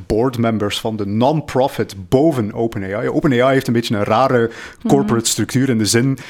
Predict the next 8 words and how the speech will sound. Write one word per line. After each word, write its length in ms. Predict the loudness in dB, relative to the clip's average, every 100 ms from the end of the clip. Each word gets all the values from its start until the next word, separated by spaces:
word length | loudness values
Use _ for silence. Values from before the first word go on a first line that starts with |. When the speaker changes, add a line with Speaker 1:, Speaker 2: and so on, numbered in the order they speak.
| -12
Speaker 1:
dat 140 | -2 -2
het 160 | -2
eigenlijk, 500 | 0 0 2 0 0
het 120 | -2 -2
is 100 | 0
een 180 | -2 -4
for-profit 720 | -2 0 0 0 -2 -2 -4
bedrijf 580 | -4 -2 0 0 -4 -12